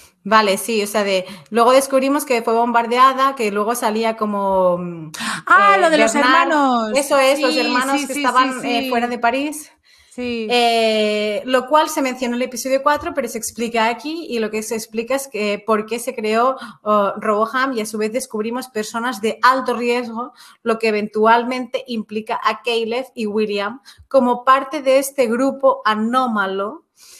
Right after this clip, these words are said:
Speaker 1: eh, de la especie humana, lo que tiene enormes
Speaker 2: Ojo.
Speaker 1: implicaciones. A-, ahí, por eso,
Speaker 2: Claro.
Speaker 1: por eso quería compartir esto con
Speaker 2: Es que
Speaker 1: vosotros.
Speaker 2: habíamos olvidado esa parte total, lo de los anómalos. Madre mía.
Speaker 1: Claro.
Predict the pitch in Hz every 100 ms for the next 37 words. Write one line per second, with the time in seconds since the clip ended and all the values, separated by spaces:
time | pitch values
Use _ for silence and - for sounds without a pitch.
0 | _ _ _ - 233 214 208 208 233 220
1 | 220 247 247 214 175 143 139 - _ -
2 | 214 214 214 233 220 190 185 196 311 254
3 | 247 277 277 320 285 262 247 247 285 -
4 | 180 160 - 190 220 220 214 233 226 190
5 | 233 285 285 262 269 285 277 262 233 269
6 | 247 262 - 269 247 294 - 226 339 302
7 | 311 277 302 302 330 349 349 349 349 339
8 | 349 359 - 330 339 339 330 320 294 320
9 | 311 277 247 247 226 311 339 285 226 190
10 | 190 - 196 196 214 233 226 214 226 208
11 | 233 233 233 240